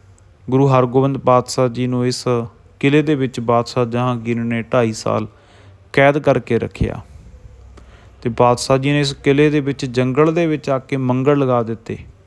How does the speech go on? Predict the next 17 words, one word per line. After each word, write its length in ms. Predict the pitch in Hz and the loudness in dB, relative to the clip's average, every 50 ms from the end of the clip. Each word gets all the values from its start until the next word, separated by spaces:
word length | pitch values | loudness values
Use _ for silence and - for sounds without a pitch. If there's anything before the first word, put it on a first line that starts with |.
| _ _ _ - - - - - - - - - - - | _ _ _ -20 -20 -20 -20 -20 -20 -20 -20 -20 -12 -8
ਸਭ 240 | - - 147 143 | -2 0 0 0
ਤੋਂ 200 | - - - 165 | 0 2 2 2
ਪੁਰਾਤਨ 500 | 151 - 143 147 143 147 147 - 151 151 | 4 4 4 4 4 4 2 0 -4 -4
ਕਿਲ੍ਹਾ 400 | 139 - - 147 147 156 160 170 160 | -2 0 2 4 6 6 6 6 4
ਹੈ 260 | 151 143 127 120 113 - _ _ _ _ - - | 2 -2 -4 -6 -10 -14 _ _ _ _ -8 -6
ਹਿੰਦੁਸਤਾਨ 680 | 135 135 131 139 151 147 143 - - 123 123 120 120 | -6 -4 -2 -2 -2 -4 -4 -6 -8 -6 -6 -6 -6
ਦਾ 200 | 113 117 113 110 | -6 -6 -6 -6
ਇਹ, 140 | 107 101 107 120 - _ _ _ _ _ _ _ _ _ _ _ _ _ _ _ _ _ _ _ _ _ _ _ _ _ - - | -8 -10 -14 -16 -18 _ _ _ _ _ _ _ _ _ _ _ _ _ _ _ _ _ _ _ _ _ _ _ _ _ -6 -2
ਜੋ 200 | 117 127 127 123 | 0 0 0 0
ਕਿ 160 | - - 151 | -2 -4 -4
ਸ਼ਹਿਰ 400 | 139 - - 139 135 135 139 135 | -2 0 2 2 2 2 0 -2
ਤੋਂ 380 | - - 147 143 139 135 131 131 - _ _ _ _ _ _ - | -4 -4 -4 -2 -2 -4 -6 -8 -14 _ _ _ _ _ _ -8
ਬਹੁਤ 360 | 120 117 135 139 143 151 - | -2 2 4 4 4 4 0
ਉਚਾਈ 540 | - - - 147 - - 139 135 143 151 165 | -2 -4 -4 -2 2 4 4 4 4 4 2
ਦੇ 140 | 160 170 165 | 0 0 -2
ਉੱਪਰ 280 | 151 139 - - 127 123 | -2 -2 -6 -8 -8 -8
ਹੈ। 280 | 120 120 117 - - | -8 -10 -12 -14 -16